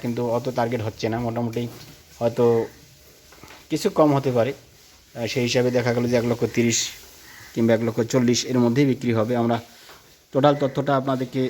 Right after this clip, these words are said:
জানিয়ে দেওয়ার চেষ্টা করবো, কিন্তু তার আগে ভিডিও ধারণ করার পিছনে একটাই কারণ, সেটা হলো যে যখন তখন এই গরুগুলো সেল হতে পারে। তো এই গরুগুলোতে খরচ কিন্তু আরেকটু কম এসেছে,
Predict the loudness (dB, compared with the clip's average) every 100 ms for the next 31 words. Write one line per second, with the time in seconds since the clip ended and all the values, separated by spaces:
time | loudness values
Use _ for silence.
0 | -2 2 2 2 0 -2 -2 -2 -2 0
1 | -2 0 0 2 2 0 2 0 0 0
2 | 0 0 -2 -2 -2 -2 0 -2 0 0
3 | 0 0 0 2 0 0 0 0 -2 0
4 | 0 0 2 2 2 0 -2 -4 -20 -20
5 | -20 -20 -20 -4 4 6 6 4 2 2
6 | 0 2 2 2 2 2 0 2 2 2
7 | 2 2 2 2 0 2 2 2 0 -4